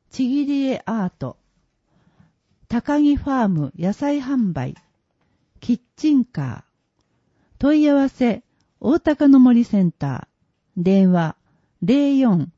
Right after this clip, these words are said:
七一五九の七零三一。大高の森子ども図書館。電話、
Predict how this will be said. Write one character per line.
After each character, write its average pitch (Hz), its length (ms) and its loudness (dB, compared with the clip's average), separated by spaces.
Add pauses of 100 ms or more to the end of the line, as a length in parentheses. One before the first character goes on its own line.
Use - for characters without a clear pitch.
(420)
七 202 360 4
一 320 260 -4
五 180 260 0
九 175 300 -2
の 139 260 -2 (480)
七 240 320 4
零 285 280 2
三 180 360 0
一。 151 380 -4 (760)
大 285 200 0
高 285 280 0
の 262 140 6
森 220 340 4
子 - 160 -4
ど 285 140 2
も 285 140 4
図 269 140 -4
書 208 120 -4
館。 135 300 -6 (720)
電 202 320 2
話、 170 280 -2